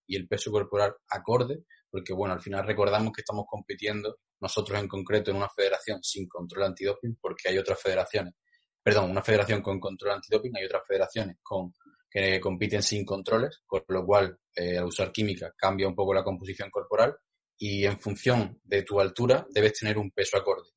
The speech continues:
ya sea o con masa muscular o con masa grasa, que es lo que se conoce como power zone, ¿vale? Es, todos los dos deportes tienen una relación altura-peso ideal,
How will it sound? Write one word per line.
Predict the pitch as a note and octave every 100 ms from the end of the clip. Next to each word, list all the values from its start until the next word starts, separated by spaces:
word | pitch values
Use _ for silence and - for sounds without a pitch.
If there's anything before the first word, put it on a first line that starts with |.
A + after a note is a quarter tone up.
| -
ya | A2
sea | - A2 F2+
o |
con | F2+ F#2
masa | G#2 A2+
muscular | A2 G#2+ - A2+ A#2+ - _ -
o | G2
con | G2
masa | F#2+ F#2+ F#2+
grasa, | F#2+ F2+ F2+
que | F#2
es |
lo | G2+
que | G#2
se | G#2+
conoce | G#2 G2+ G#2+ A#2+ - _ _
como | - G2 F#2
power | G2+ G2+ G2+
zone, | - G2 F2
¿vale? | G2 G#2+
Es, | A2+ - - A#2
todos | - G#2+ A2
los | G#2+
dos | A2 G#2
deportes | G#2+ G#2+ A2+ A#2+
tienen | - G#2+ G#2+ - _ _ -
una | A2 A2
relación | G#2+ G#2+ - A2+ A2
altura-peso | G#2 G#2 G#2+ G2 A2+ - - _
ideal, | A2 G2 F#2+ F2+ E2+